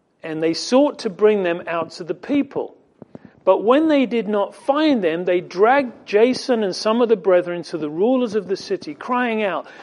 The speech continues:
'These who have turned the world upside down have come here too.'" Come here from where?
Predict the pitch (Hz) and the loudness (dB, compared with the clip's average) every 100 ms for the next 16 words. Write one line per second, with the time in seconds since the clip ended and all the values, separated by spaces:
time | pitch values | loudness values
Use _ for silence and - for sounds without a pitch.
0 | - - 160 277 311 294 269 - 233 - | -20 -10 2 4 6 6 2 0 0 2
1 | - - - 269 269 247 226 226 220 185 | 0 -2 -2 2 2 2 2 4 4 2
2 | - 233 - - 208 190 156 185 180 175 | 2 0 0 -4 0 0 -2 -4 -4 -8
3 | - - - 196 185 - 208 208 196 - | -12 -16 -2 -2 -2 -4 -2 -2 -4 -8
4 | 202 190 170 - - 196 127 - _ _ | 0 0 0 -6 -2 -2 -2 -12 _ _
5 | _ _ _ _ _ _ _ _ _ - | _ _ _ _ _ _ _ _ _ -12
6 | 175 175 135 180 170 170 160 175 135 - | -8 -8 -2 -2 -2 -8 -6 -6 -6 -10